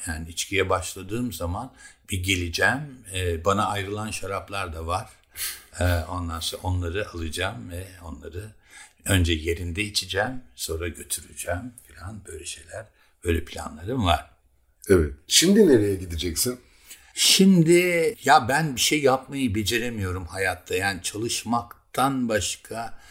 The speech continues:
Speaker 1: ne yapılacağını bilmediğim için işte yine çalışmaya gidiyorum İstanbul'a. Oyun koyacağız. Biraz senaryo stüdyosunda oyunlara ağırlık veriyoruz.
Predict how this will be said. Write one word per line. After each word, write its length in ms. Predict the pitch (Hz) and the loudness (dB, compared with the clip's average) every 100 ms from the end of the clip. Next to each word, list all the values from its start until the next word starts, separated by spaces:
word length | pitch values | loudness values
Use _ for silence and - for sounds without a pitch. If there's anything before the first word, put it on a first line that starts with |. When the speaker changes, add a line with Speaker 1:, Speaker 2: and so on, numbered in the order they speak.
| - - - | -20 -10 2
Speaker 1:
ne 120 | 104 | 8
yapılacağını 880 | 127 131 - 98 85 98 90 90 90 | 8 6 0 -8 -6 -4 -4 -4 -6
bilmediğim 540 | 117 98 87 101 139 | -6 -6 -8 -8 -10
için 440 | 110 - 98 113 - - - - _ | -8 -8 -10 -12 -16 -20 -20 -20 _
işte 580 | - - 113 113 120 - - | -4 -2 4 4 4 -4 -8
yine 280 | 139 120 127 | -2 -2 -2
çalışmaya 520 | 110 98 - 107 98 | -2 -2 -4 -4 -4
gidiyorum 420 | 80 78 76 76 | -4 -6 -10 -8
İstanbul'a. 840 | 76 - 80 76 78 80 104 135 - - - - | -6 -6 -6 -8 -8 -6 -6 -6 -14 -20 -20 2
Oyun 500 | 110 110 110 110 - - - | 6 8 6 -4 -10 -14 -6
koyacağız. 640 | 98 87 82 95 98 82 | 0 0 2 0 -2 -2
Biraz 240 | 101 95 | -2 0
senaryo 480 | - 101 101 95 95 | -2 -4 -4 -4 -6
stüdyosunda 800 | 85 - 87 95 85 - 92 95 | -6 -8 -10 -6 -6 -6 -2 -2
oyunlara 580 | 92 95 95 95 95 95 | 0 -4 -6 -6 -2 0
ağırlık 500 | 87 87 87 90 - | 0 0 -2 -6 -6
veriyoruz. 720 | 85 78 78 92 104 - - | -6 -6 -12 -10 -8 -8 -10